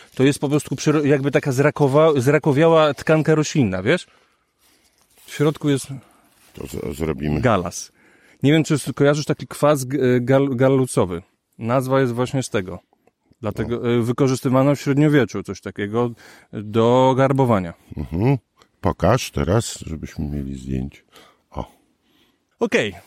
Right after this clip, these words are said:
Speaker 1: dziękujemy słu-, słuchaczom za słuchanie. Nas-, na następnym odcinku zaczynamy następny odcinek od odżywiania, e,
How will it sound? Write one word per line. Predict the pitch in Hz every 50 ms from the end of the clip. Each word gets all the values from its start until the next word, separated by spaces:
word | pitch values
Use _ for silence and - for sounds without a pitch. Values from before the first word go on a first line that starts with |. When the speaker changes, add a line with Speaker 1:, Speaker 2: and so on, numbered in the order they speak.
| - -
Speaker 1:
dziękujemy | 135 170 202 190 220 214 202 190 165 139
słu-, | - 156 139 160 156 -
słuchaczom | - - 156 131 170 170 - 165 147 123
za | 131 131
słuchanie. | - 147 131 160 175 175 175 165
Nas-, | 156 156 147 -
na | 147 147 147 139
następnym | 147 151 - - 165 160 160
odcinku | 151 - - 170 165 143 160 160 160 151 151 147
zaczynamy | 113 156 147 - - 156 151 151 156 160 160 156 147
następny | 143 131 - 170 147 143 147
odcinek | 127 - - 147 143 127 143
od | 151 156 147
odżywiania, | 151 147 139 123 127 139 131 143 180 185 196 190 190 190 190 196 180 147
e, | 156 156 156 160 160 156 160 156